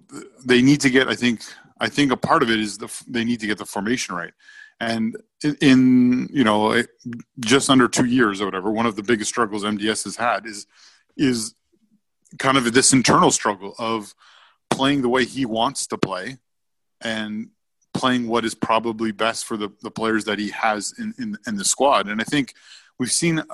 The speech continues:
him be maybe a little more flexible, or sorry, it feels like he's been a little more flexible this year in terms of, uh, leaning towards, more towards the latter.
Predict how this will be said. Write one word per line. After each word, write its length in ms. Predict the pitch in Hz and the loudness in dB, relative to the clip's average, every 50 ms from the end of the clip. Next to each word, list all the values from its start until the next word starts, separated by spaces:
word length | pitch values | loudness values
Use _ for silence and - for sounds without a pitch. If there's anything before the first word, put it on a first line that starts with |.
| 127 123 117 | -10 -4 -2
him 460 | 131 131 131 127 127 127 127 135 120 | 0 0 0 0 -2 -4 -6 -8 -6
be 160 | 107 123 127 | 0 2 2
maybe 320 | 120 120 120 127 120 120 120 | 2 4 2 2 2 2 2
a 80 | 117 | 0
little 260 | 110 113 117 113 117 117 | 0 0 -2 -2 0 0
more 200 | 117 113 110 - | 0 0 0 -2
flexible, 600 | - - 127 131 - - - 127 123 127 135 127 | -2 -2 -4 -2 -2 -4 -6 -2 0 0 0 0
or 100 | 131 120 | -2 -6
sorry, 220 | - - 104 92 - _ - | -2 -2 -2 -4 -4 _ -6
it 120 | 131 120 - | -6 -6 -6
feels 420 | - - 180 190 185 156 - - | -6 -2 2 4 4 4 4 0
like 220 | 104 87 92 - _ | -4 -6 -8 -10 _
he's 260 | - _ - 120 107 | -20 _ -14 -12 -6
been 200 | 107 123 127 120 | -2 -2 -2 0
a 80 | 117 113 | 0 -2
little 160 | 117 117 117 | -2 -2 0
more 180 | 117 117 110 104 | 0 0 0 -2
flexible 500 | - - 123 - - - 117 113 110 104 | 0 -4 -2 -2 -2 -6 -2 -2 -2 -2
this 240 | 104 117 120 - - | -2 -4 -6 -4 -2
year 280 | 175 180 190 202 196 _ _ - - - - - _ - | 0 0 0 -2 -4 _ _ -20 -20 -20 -20 -18 _ -6
in 100 | 120 113 | -4 -2
terms 320 | - 131 127 123 113 104 | 2 2 2 2 2 2
of, 340 | 117 113 110 104 - - - _ - | 2 2 2 0 -6 -12 -14 _ -4
uh, 160 | 123 113 107 | -2 -2 -2
leaning 380 | 104 104 120 127 127 127 123 - | 0 0 0 2 2 2 2 0
towards, 480 | - 117 113 117 120 120 117 107 120 | -2 -2 0 2 2 2 0 -2 -8
more 240 | - 139 117 117 117 | -4 -2 0 0 0
towards 360 | - - 113 117 117 110 104 | 0 0 0 0 0 -2 -4
the 120 | 98 107 101 | -6 -4 -2
latter. 440 | 98 101 104 120 151 185 208 185 | 0 0 0 0 -2 -4 -8 -8